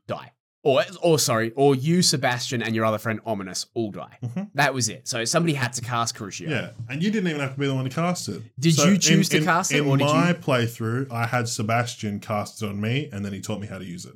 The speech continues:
Speaker 1: Okay, I did the exact same thing.
Speaker 2: Yeah.
Speaker 1: Yeah. That being
Speaker 2: <laughs>
Speaker 1: said
Speaker 2: Next playthrough, I'm casting it on Ominous.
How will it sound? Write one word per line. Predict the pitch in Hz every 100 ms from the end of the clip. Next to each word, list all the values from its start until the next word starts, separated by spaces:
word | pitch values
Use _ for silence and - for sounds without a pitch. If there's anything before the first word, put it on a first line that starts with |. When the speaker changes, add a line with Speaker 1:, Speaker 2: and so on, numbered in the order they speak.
| -
Speaker 1:
Okay, | 110 82
I | 101
did | 131
the | 131
exact | 117 107 -
same | 98
thing. | 85 73 _ -
Speaker 2:
Yeah. | 104 - _ 110
Speaker 1:
Yeah. | 98 73 _ - - 170 -
That | 147 175 151
being | 151 139 131
Speaker 2:
<laughs> |
Speaker 1:
said | - 117 196 262
Speaker 2:
Next | 127 135 135 -
playthrough, | 143 139 135 170
I'm | 120
casting | 123 120 117 123
it |
on | 107
Ominous. | 104 101 90 90 -